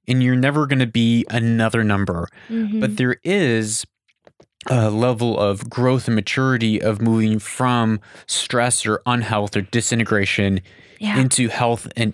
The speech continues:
Speaker 1: integration of who you're supposed to be as a person.
Speaker 2: Yeah. Um, so if you were to look at the, the geometric shape of the Enneagram,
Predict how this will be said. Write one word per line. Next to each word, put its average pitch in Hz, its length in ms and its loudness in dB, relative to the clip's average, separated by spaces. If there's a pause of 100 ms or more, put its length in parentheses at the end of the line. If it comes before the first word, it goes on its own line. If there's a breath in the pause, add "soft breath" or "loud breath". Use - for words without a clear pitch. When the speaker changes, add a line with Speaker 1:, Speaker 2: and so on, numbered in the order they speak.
Speaker 1:
integration 113 720 0
of - 180 -6
who 120 120 -2
you're 113 140 4
supposed - 280 -2
to 104 80 -4
be 101 220 0
as 101 240 -2
a - 40 -8
person. 101 440 -4 (280)
Speaker 2:
Yeah. 233 280 -4 (880 loud breath)
Um, 233 420 -2 (160)
so 226 400 -2
if - 400 -6 (960)
you 208 140 -2
were 208 100 0
to 208 100 -2
look 208 260 -4
at 185 260 -4
the, 175 460 -4 (720)
the 214 100 -12
geometric 240 720 -4
shape 196 440 -4
of 202 140 -8
the 202 160 -10
Enneagram, 185 880 -4